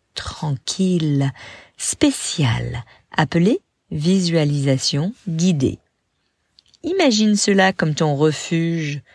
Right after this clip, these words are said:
une zone de paix pour te détendre de ta journée. La gentillesse, c'est être un bon ami,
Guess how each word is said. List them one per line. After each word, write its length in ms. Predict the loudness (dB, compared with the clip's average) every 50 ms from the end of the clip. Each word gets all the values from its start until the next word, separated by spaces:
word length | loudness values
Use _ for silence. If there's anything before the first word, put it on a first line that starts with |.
| _ _ _ _ _ _ _ _ -8
une 220 | -4 0 0 2
zone 340 | 2 2 4 4 2 2 2 2
de 100 | 2 2
paix 460 | 0 0 -2 -2 -2 0 -2 -2 -6 _ -10
pour 160 | -8 -8 -6
te 100 | -2 -2
détendre 880 | 0 2 2 2 2 0 0 0 0 0 2 0 -2 -4 -4 -6 -6 -8
de 140 | -6 -6 -6
ta 180 | -4 -2 -2
journée. 540 | -2 -2 -4 -4 -4 -4 -2 -2 -4 -6 -8 _ _ _ _ _ _ _ _ _ _ _ _ _ _ _ _ _ -20 _ _ 0
La 160 | 2 2 2
gentillesse, 880 | 2 2 0 0 0 0 2 2 4 4 2 2 0 -2 -4 -4 -6 -10 _ _ _ _ _ _ _ _
c'est 320 | -14 -8 -4 -4 -2 0 2
être 480 | 2 2 0 -2 -8 -14 -14 -14 -16 -20 _ _ -20 _ -6
un 260 | -2 0 0 0 -2 -6 _ -10
bon 500 | -8 -6 -4 -2 -2 -2 -2 -2 -4 -6 -12 _ -6
ami, 480 | -4 -2 0 0 0 -2 -4 -8 -12 -18